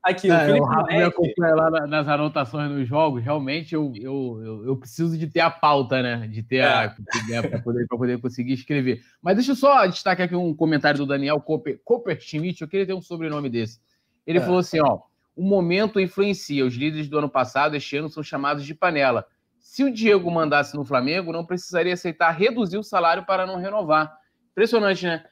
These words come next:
Speaker 2: A gente tem uma galera, a gente tem uma panela no Flamengo, uma panela que não consegue nem mandar, né? Um foi quase embora, que no caso foi o Diego, que pra renovar foi aquela novela toda.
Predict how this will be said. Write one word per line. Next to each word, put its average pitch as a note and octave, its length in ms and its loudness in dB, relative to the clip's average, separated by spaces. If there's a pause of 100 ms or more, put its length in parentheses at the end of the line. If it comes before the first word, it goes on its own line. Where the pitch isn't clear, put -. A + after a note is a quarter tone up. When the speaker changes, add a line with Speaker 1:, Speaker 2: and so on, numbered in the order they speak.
(140)
Speaker 2:
A B2+ 80 -4
gente D#3+ 200 -4
tem F3 80 -4
uma F3 80 0
galera, F3 320 2
a E3 40 0
gente D#3 160 -6
tem F3+ 80 0
uma F#3 80 -2
panela F#3 440 4
no G#3 80 -2
Flamengo, F3+ 280 -2
uma G3 120 -2
panela G3 300 0
que G#3+ 80 -6
não G#3+ 80 -4
consegue G#3 320 -2
nem A3 100 -2
mandar, F3 360 2
né? E3 100 0
Um G3 80 0
foi G3 220 -2
quase F#3 240 2
embora, E3 320 4
que C#3+ 80 -4
no C#3+ 80 -4
caso D3 240 0
foi D3+ 100 2
o D3 60 4
Diego, C#3 480 0 (280)
que C3 160 2
pra C3 200 2
renovar C3+ 500 2
foi B2 100 -2
aquela C3 240 0
novela B2 440 0
toda. C#3+ 520 -2